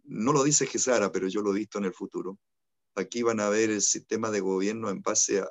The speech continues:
a consejos de gobierno. Es decir, cada consejo va a tener autoridades, eh, su-, superiores,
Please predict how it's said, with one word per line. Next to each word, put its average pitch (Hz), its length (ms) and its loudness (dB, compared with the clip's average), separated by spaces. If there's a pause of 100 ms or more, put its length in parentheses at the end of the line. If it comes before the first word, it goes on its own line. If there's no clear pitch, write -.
a - 60 -4
consejos 110 640 -2
de 98 80 -4
gobierno. - 420 -8 (680)
Es 98 100 -6
decir, 101 260 -2
cada 120 280 4
consejo 120 540 0
va 98 80 2
a 92 40 -2
tener 113 420 2 (520)
autoridades, 110 960 4 (300)
eh, 95 340 -2
su-, - 420 -10
superiores, 113 920 2